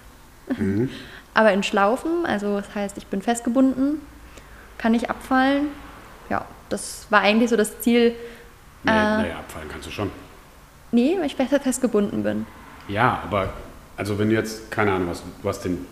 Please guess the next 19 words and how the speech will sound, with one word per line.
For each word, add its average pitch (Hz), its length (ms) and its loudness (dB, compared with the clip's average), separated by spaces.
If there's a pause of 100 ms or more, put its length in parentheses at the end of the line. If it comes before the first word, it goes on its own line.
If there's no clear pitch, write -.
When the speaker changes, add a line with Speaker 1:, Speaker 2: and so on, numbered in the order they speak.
Speaker 1:
Barren, 123 340 2
also 92 140 -4
wenn 92 100 2
ich 82 60 -2
jetzt 90 160 -6
die - 40 -8
Stange 123 240 -2
vorstelle 143 420 -4
Speaker 2:
Das 269 160 8
Speaker 1:
und 294 60 2
Speaker 2:
ist, - 120 -2
Speaker 1:
dann 269 80 6
Speaker 2:
äh, 254 160 4
in 233 100 4
dem 285 140 4
Fall 294 320 0
an 240 180 2
einem 220 120 2
Reck, - 280 -4